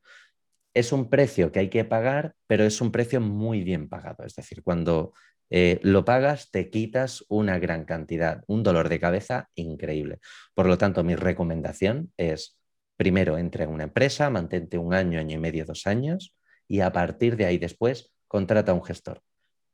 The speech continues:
Intenta siempre tener algo, es decir, si puedes estar en una empresa y al mismo tiempo buscar clientes, es decir, comenzar a hacer freelance, inténtalo, haz efecto liana, haz una especie de Tarzán. ¿Por qué?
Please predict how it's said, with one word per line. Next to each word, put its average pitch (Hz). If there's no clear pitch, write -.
Intenta 135
siempre 156
tener 123
algo, 87
es 107
decir, 85
si -
puedes 135
estar 135
en 117
una 117
empresa 90
y 98
al 92
mismo 117
tiempo 90
buscar 120
clientes, 120
es 95
decir, 87
comenzar 87
a -
hacer 107
freelance, 123
inténtalo, 92
haz 107
efecto 107
liana, 80
haz 113
una 110
especie 101
de 85
Tarzán. -
¿Por 95
qué? 92